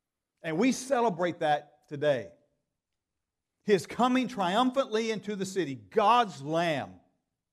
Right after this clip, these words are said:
going up Mount Moriah. A little bit of Old Testament history.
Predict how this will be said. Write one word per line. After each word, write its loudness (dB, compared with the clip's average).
going -4
up -2
Mount -4
Moriah. -8
A -
little -8
bit -2
of -4
Old -4
Testament -8
history. -12